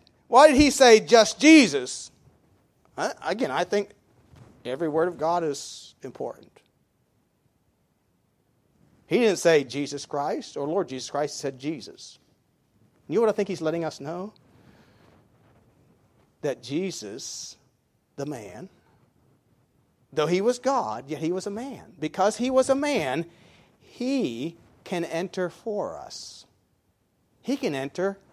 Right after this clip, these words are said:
on the behalf of man because he was a man. See, Jesus is his man name. I was telling the young men this morning that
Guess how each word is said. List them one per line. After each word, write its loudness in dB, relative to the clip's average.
on -2
the -2
behalf 0
of -6
man -4
because 2
he 4
was 6
a 4
man. -8
See, -4
Jesus 4
is 2
his 6
man -2
name. -12
I -20
was -20
telling 4
the 2
young 0
men -2
this -8
morning 4
that -6